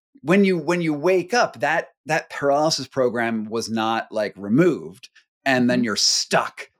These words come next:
Speaker 1: And it's super anxiety redu-, uh, you know, inducing because you're usually not stuck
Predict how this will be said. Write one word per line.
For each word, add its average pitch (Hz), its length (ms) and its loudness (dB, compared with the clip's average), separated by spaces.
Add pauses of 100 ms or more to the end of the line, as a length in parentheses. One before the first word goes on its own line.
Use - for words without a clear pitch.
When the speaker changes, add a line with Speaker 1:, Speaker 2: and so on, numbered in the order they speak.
(120)
Speaker 1:
And 127 160 2
it's 113 160 0
super 165 720 0
anxiety 120 840 -2
redu-, 123 380 -4
uh, 131 220 6
you 131 140 -4
know, 113 280 -4
inducing 143 520 0
because 123 260 -6
you're 131 80 -4
usually 151 360 -2
not 110 300 -4
stuck 202 300 -4